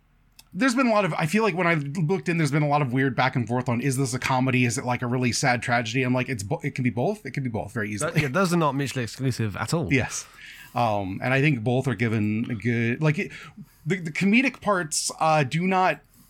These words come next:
Speaker 1: rob the dr-, drama of its, like, impact, right? Like, they're not
Speaker 2: Mm-hmm.
Speaker 1: making fun of the, the very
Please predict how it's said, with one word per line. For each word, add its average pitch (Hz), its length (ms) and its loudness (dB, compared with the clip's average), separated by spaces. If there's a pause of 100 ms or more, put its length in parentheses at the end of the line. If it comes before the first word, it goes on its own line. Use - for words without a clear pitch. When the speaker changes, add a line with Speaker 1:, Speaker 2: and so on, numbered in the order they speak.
(240)
Speaker 1:
rob 139 520 2
the 135 220 0
dr-, 117 320 -4
drama 127 640 2
of 120 240 2
its, 120 180 -2
like, 107 420 -2 (140)
impact, 107 560 -6
right? 123 240 0
Like, 117 160 -2
they're 143 80 0
not 151 100 4
Speaker 2:
Mm-hmm. 139 80 4
Speaker 1:
making 131 280 2
fun 131 220 0
of 110 140 -2
the, 117 160 -2
the 110 140 -6
very 135 500 0